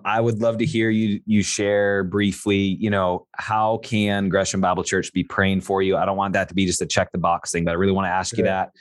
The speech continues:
Speaker 1: People listen to the podcast, they can be praying for the Mormants, and, you know, w-, w-,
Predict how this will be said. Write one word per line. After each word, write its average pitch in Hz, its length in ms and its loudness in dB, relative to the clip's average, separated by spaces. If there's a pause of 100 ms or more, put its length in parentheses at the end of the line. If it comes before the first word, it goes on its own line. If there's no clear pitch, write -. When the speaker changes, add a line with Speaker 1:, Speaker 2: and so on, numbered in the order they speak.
(200)
Speaker 1:
People 101 220 0
listen 98 240 0
to 95 40 0
the 85 120 -2
podcast, 92 520 0
they 92 120 4
can 87 320 0 (420)
be 104 100 2
praying 101 300 0
for 104 140 -2
the 95 60 0
Mormants, 92 540 0
and, 87 160 2
you 80 80 0
know, 87 100 2
w-, 85 220 -2
w-, 92 260 0